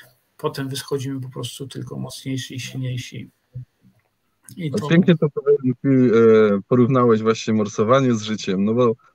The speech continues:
Speaker 2: e, to tak właśnie wygląda, że, e, jak w morsowaniu wejdziesz do wody, pierw jest nieprzyjemne, wow, krzyk, ale po chwili jest zajebiście.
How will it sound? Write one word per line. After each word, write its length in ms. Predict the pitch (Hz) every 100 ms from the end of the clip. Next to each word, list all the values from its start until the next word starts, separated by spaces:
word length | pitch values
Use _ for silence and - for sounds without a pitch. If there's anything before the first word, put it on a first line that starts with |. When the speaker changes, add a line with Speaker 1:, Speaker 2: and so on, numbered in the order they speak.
| _ _ -
Speaker 2:
e, 40 | 107 107 104 98 101
to 120 | 110 123
tak 180 | 120 110
właśnie 340 | 113 - 117
wygląda, 520 | 113 113 117 104 101
że, 140 | 101 101
e, 320 | 95 90 92 95 92 90 87 92 107
jak 120 | 107
w 60 |
morsowaniu 600 | 113 110 - 113 110 107
wejdziesz 360 | 107 117 104 104
do 100 | 107
wody, 280 | 117 107 107
pierw 200 | 107 104
jest 140 | 104
nieprzyjemne, 680 | 107 101 - 113 113 104 104
wow, 360 | 104 113 110 110
krzyk, 440 | - 120 120 120 _ _ _ _
ale 200 | 107 107
po 120 | 104 110
chwili 300 | - 117 113
jest 280 | 107 101 104
zajebiście. 760 | 110 110 110 113 - 127 135